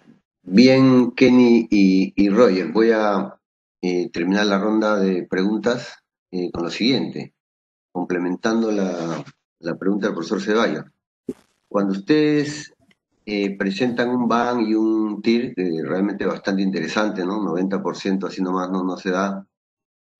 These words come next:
Eh, ¿cómo están enfocando el negocio?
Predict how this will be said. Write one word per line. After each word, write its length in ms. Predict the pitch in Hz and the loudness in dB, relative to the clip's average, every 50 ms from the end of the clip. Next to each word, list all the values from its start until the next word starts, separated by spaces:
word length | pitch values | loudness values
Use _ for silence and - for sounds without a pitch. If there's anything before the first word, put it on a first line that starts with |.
| _ _ _ _ - | _ _ _ _ -6
Eh, 240 | 92 95 92 - - | -4 -4 -4 -4 -4
¿cómo 260 | - 156 160 160 156 | -2 -2 -2 0 -2
están 240 | 143 - - 151 147 | -4 -2 -2 -2 0
enfocando 560 | 151 147 135 - 120 107 - 127 123 123 123 | 0 -2 -2 -2 -4 -4 -2 -2 -2 -2 0
el 120 | 123 117 98 | 0 0 0
negocio? 720 | 95 98 101 107 98 98 - - - - 62 - - | 0 2 2 0 0 -2 -4 -8 -10 -10 -10 -10 -14